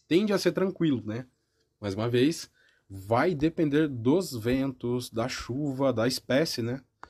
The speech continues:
As espécies mais robustas vão trabalhar mais no vento, não vão se preocup-, não vão, não vão ser tão afetadas nessa, nessa questão. Excelente, enxames em potes de barro.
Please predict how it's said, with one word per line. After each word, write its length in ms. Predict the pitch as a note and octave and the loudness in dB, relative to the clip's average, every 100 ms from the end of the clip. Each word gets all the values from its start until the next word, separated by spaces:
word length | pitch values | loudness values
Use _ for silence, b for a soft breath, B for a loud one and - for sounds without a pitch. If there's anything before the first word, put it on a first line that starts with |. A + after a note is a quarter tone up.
| B B _ - | B B _ -10
As 200 | A2+ A2+ | -4 -2
espécies 320 | - D#3 - | 0 0 2
mais 160 | E3 | 2
robustas 560 | E3 C#3+ E3 G3 - C3 | 2 2 0 0 0 0
vão 120 | C#3+ | 0
trabalhar 400 | C#3 C#3+ C#3 D3 | 0 2 2 2
mais 440 | D#3+ C3+ D3+ D3+ _ b b b | 2 0 0 -4 _ b b b
no 140 | B2+ B2+ | 0 2
vento, 340 | A#2 D3+ D#3 | 4 4 4
não 200 | C3+ D3+ | 0 2
vão 140 | D3 D3 | 0 -2
se 120 | - | -2
preocup-, 320 | C#3 C#3 B2+ | -4 -4 -6
não 180 | C3 C3+ | -2 2
vão, 300 | D3+ D3+ C#3 | 2 2 4
não 140 | C#3 | 2
vão 100 | D3+ | 2
ser 180 | D3+ D3+ | 0 -4
tão 280 | - E3 F3+ | 2 4 4
afetadas 680 | E3 D3 B2+ C3 C3+ C#3+ - b b b b | 2 -2 0 2 2 -2 -4 b b b b
nessa, 960 | C3 B2+ - C#3+ C3+ C3+ C3 B2+ A2 G#2 _ _ - _ _ _ _ _ _ _ _ _ _ _ _ - | -2 -2 0 2 4 4 2 2 0 -4 _ _ -20 _ _ _ _ _ _ _ _ _ _ _ _ 2
nessa 360 | C#3 C3 B2+ | 4 4 2
questão. 540 | - D3+ - B2+ A#2 - _ _ _ _ _ - _ | -2 -2 0 0 0 -4 _ _ _ _ _ -20 _
Excelente, 600 | D3 C#3+ D#3+ D3+ D3 C#3+ | -4 2 4 4 2 0
enxames 260 | B2+ D3+ D3+ | 2 2 2
em 60 | |
potes 400 | D3 D3 C#3+ D3 | 4 2 2 0
de 60 | C#3+ | 0
barro. 580 | C3 C#3+ G3 F#3 A3+ | 4 6 4 2 -4